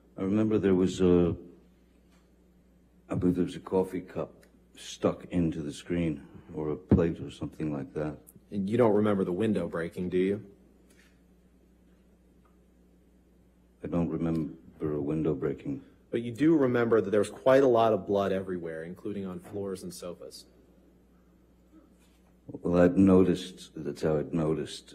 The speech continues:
Speaker 1: uh, that I was, uh, leaking. Um, there was heat in my finger, and it was, I felt this warmth and this liquid, and then I noticed that the tip of my finger was gone.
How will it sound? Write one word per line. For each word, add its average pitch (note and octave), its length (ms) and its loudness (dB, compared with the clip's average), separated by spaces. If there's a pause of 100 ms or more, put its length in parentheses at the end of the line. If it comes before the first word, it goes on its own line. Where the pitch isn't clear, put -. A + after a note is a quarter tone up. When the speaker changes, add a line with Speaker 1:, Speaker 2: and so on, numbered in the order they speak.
Speaker 1:
uh, D2+ 60 -6
that C#2 340 -6 (360)
I D2+ 80 -6
was, C#2 440 -10
uh, C#2+ 160 -2 (720)
leaking. E2+ 600 0 (720)
Um, C2+ 400 -6
there D2+ 160 -4
was C#2+ 120 -6
heat F2+ 320 -2
in D#2+ 140 -4
my D2 120 -4
finger, D2+ 420 -6
and C#2+ 400 -6
it - 200 -10
was, - 360 -12 (580)
I - 40 -12
felt E2 240 0
this - 140 -8
warmth D#2 540 0
and C#2+ 160 -2
this C#2 160 -6
liquid, D2+ 460 0
and D2 200 -2
then D2 280 -4 (960)
I C#2 160 -6
noticed D2 380 -2
that - 240 -2
the - 80 -14
tip - 240 -4
of D2 60 0
my D2 180 -2
finger D#2+ 340 -2
was B1+ 220 -8
gone. C2+ 460 -6